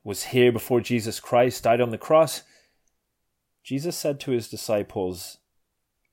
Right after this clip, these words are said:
"Let no man deceive you," and, "My people are destroyed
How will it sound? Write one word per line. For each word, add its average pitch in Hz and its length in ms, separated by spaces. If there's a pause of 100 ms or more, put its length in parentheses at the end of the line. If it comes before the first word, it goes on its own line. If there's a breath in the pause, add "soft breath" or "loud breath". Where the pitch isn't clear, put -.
(100)
"Let 123 300
no 127 260
man 127 300
deceive 131 500
you," 127 320 (840)
and, 95 460 (720)
"My 139 160
people 165 440
are 151 60
destroyed 131 840